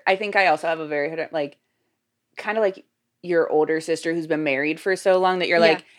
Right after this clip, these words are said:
Speaker 1: it's ca-, I can't really imagine life without their partner because their partner's been around for
Speaker 2: Yeah.
Speaker 1: so much of my life.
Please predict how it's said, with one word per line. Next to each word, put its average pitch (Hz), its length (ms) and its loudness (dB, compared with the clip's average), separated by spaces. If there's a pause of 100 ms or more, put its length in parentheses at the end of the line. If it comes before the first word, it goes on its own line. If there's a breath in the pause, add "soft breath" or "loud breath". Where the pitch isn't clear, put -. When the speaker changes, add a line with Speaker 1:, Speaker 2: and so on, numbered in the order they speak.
Speaker 1:
it's - 140 2
ca-, - 180 0
I 269 100 2
can't 403 200 0
really 392 200 4
imagine 277 520 2 (640)
life 208 340 4
without 208 320 4
their 143 140 4
partner 143 420 -2
because 185 460 -4
their 170 140 2
partner's 185 360 2
been 170 140 2
around 175 340 8
for 196 80 4
Speaker 2:
Yeah. 214 80 0
Speaker 1:
so 190 120 4
much 180 200 0
of 151 120 -4
my 196 160 2
life. 156 400 0